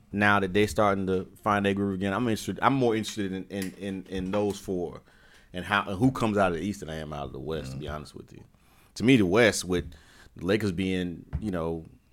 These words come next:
Speaker 1: one foot in and one foot out essentially 'cause they can't stay healthy. Denver lost, uh,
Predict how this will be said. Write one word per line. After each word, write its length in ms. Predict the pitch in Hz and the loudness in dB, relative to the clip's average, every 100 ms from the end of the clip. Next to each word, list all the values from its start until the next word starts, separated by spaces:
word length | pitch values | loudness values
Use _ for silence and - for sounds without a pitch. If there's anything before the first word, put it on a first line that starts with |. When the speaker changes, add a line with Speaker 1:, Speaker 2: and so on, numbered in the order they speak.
| _ _ - 107 - 95 - - _ _ | _ _ -20 -20 -20 -20 -20 -20 _ _
Speaker 1:
one 300 | 85 92 95 | -6 -2 -2
foot 220 | 92 101 92 | -2 -2 0
in 160 | 90 | -4
and 100 | 87 | -4
one 140 | 92 90 | -6 -6
foot 140 | 87 | -4
out 200 | 92 92 | -2 -2
essentially 480 | 80 90 80 82 82 | -6 -10 -8 -8 -6
'cause 240 | - 80 | -4 -4
they 100 | 82 | -4
can't 220 | 90 85 73 | -4 -6 -6
stay 180 | 76 | -8
healthy. 460 | 76 95 95 76 73 _ _ _ _ _ - _ _ _ _ _ 76 80 | -2 -2 -2 -10 -12 _ _ _ _ _ -20 _ _ _ _ _ -20 -4
Denver 280 | 98 104 98 | -2 0 0
lost, 520 | 92 90 90 - - - - | 2 0 -2 -6 -12 -14 -4
uh, 460 | 90 85 82 80 | -2 -2 -4 -6